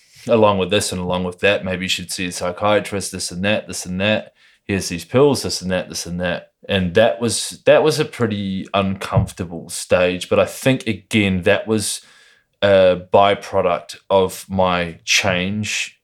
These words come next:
as in coming off drugs, changing lifestyle massively.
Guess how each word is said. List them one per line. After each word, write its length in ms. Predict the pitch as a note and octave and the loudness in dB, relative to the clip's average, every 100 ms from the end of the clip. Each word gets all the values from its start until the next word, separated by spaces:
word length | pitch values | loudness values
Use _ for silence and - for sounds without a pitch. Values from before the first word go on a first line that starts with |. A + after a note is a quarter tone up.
| - | -4
as 220 | G2 F2+ | -2 -2
in 280 | F2+ F2 F2 _ _ _ _ - | -4 -4 -8 _ _ _ _ -4
coming 280 | G2 F2+ | 0 2
off 200 | F2 E2+ | 0 -2
drugs, 520 | - F2+ F2 F2+ - - | -2 -2 -2 -6 -12 -8
changing 680 | - F#2 F2 F2 F2 E2+ - | -6 -4 -4 -4 -6 -8 -6
lifestyle 760 | F#2 F2 F2 - F#2 F2 F2 F2 | -2 -2 -2 0 0 0 -4 -6
massively. 840 | G2 F#2 F2+ - F2 F#2+ B2 C#3+ | -2 0 0 -4 -6 -4 -4 -4